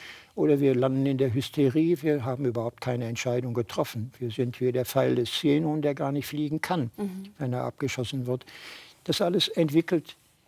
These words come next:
Speaker 1: Kierkegaard und das hat mir sehr geholfen, auf dem Weg zur Religion zu finden. Man hält die Existenz eines Menschen in Freiheit überhaupt nur aus, wenn man ein Gegenüber hat,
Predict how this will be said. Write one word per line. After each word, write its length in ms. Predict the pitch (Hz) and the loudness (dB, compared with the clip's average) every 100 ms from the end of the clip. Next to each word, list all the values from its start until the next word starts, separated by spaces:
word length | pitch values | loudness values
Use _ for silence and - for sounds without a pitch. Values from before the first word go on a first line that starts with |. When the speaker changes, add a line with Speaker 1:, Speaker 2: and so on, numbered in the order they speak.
| _ _ - | _ _ 2
Speaker 1:
Kierkegaard 540 | 156 156 147 156 165 | 4 4 2 2 0
und 140 | 156 | 0
das 160 | 160 - | 0 0
hat 160 | 156 151 | -2 2
mir 140 | 147 | 2
sehr 240 | 123 151 | 4 2
geholfen, 560 | 170 139 156 156 143 123 - - _ - | 2 0 -2 -2 -6 -8 -10 -20 _ -6
auf 160 | 139 | -4
dem 240 | - 143 131 | 2 2 4
Weg 340 | 151 165 - _ _ _ _ _ _ | 4 2 -6 _ _ _ _ _ _
zur 220 | - 151 | 2 4
Religion 400 | 151 156 170 139 | 6 4 4 4
zu 160 | - 120 | 2 -2
finden. 420 | - 120 117 117 - _ _ | -2 -2 -2 -6 -10 _ _
Man 120 | 139 | -2
hält 320 | 120 139 240 - | 2 2 2 -2
die 100 | - | 0
Existenz 680 | 165 143 135 131 135 160 - | 0 2 0 0 0 -2 -2
eines 280 | 151 131 147 | -2 -2 0
Menschen 400 | 135 147 - 139 | -2 -2 -4 -4
in 100 | 127 | -4
Freiheit 600 | - 143 170 156 160 135 | -4 -6 -4 -2 -2 -4
überhaupt 600 | - 156 - 139 127 - | 0 0 0 0 -2 0
nur 180 | 135 123 | -4 0
aus, 260 | 117 127 - | -2 -2 -2
wenn 140 | 120 | -2
man 120 | 120 | 0
ein 160 | 117 113 | -2 0
Gegenüber 600 | 117 120 110 123 131 131 | -2 0 0 0 -2 -2
hat, 180 | 123 | -4